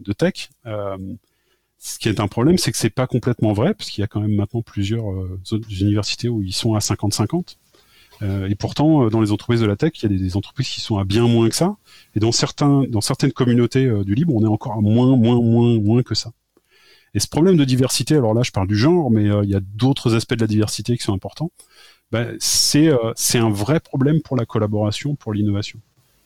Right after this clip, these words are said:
Et c'est un point sur lequel il faut vraiment être aussi intentionnel, c'est de se dire, bah, qu'est-ce que je vais faire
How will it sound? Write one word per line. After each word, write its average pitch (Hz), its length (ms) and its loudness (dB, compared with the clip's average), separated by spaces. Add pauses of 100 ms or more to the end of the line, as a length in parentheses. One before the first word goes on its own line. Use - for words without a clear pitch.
(120)
Et 104 80 -4
c'est 104 200 0
un 101 120 2
point 165 300 2
sur - 180 -4
lequel 143 180 -2 (120)
il - 40 -20
faut 104 140 -2 (140)
vraiment 131 280 2 (360)
être - 240 -6
aussi 151 340 2
intentionnel, 127 640 0 (320)
c'est - 160 -8
de - 60 -6
se 113 80 -2
dire, 135 160 2
bah, 123 100 0 (840)
qu'est-ce 160 200 0
que 160 120 0
je 120 120 2
vais 127 100 2
faire 123 360 -2